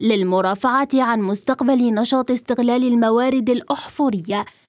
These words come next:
بعيدًا عن محاولات بعض الدول المستهلكة لابتزاز تحالف أوبك بلس تحت غطاء حماية الأرض والتوجه نحو المصادر الطاقوية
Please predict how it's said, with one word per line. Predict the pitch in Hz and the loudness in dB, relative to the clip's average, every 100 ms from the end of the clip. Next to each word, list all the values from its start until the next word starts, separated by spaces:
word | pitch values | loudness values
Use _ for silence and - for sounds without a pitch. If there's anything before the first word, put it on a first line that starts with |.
| _ 180 | _ -2
بعيدًا | 220 214 208 214 254 | -2 0 0 2 2
عن | 285 233 | 2 0
محاولات | 180 180 - 202 214 226 240 | -2 -2 0 0 2 0 0
بعض | 208 240 262 | 0 0 0
الدول | 269 262 269 262 | 0 2 2 2
المستهلكة | 247 269 294 330 294 285 285 285 277 - _ | 2 2 2 0 0 0 2 0 -2 -12 _
لابتزاز | 208 208 202 220 220 247 226 | 0 0 0 0 2 2 0
تحالف | 214 208 - 262 233 226 - | -2 -2 -2 0 0 -2 -4
أوبك | 262 311 294 - | -2 0 -2 -4
بلس | 180 165 185 208 190 - _ - | -6 -4 -4 -4 -6 -8 _ -8
تحت | 214 - 214 | -6 -4 -4
غطاء | 180 214 220 226 139 | -2 -2 -2 -2 -4
حماية | 220 254 226 247 247 254 | -2 0 2 2 0 -2
الأرض | - 247 226 254 247 - _ | -2 -2 0 -2 -2 -8 _
والتوجه | - 208 190 196 185 220 202 233 233 196 | -2 0 0 0 2 2 2 2 2 0
نحو | 220 - 269 | -2 0 0
المصادر | 233 208 220 254 240 233 214 | 0 -2 -2 0 0 0 0
الطاقوية | 214 269 277 285 269 254 262 | -2 -2 0 0 2 2 0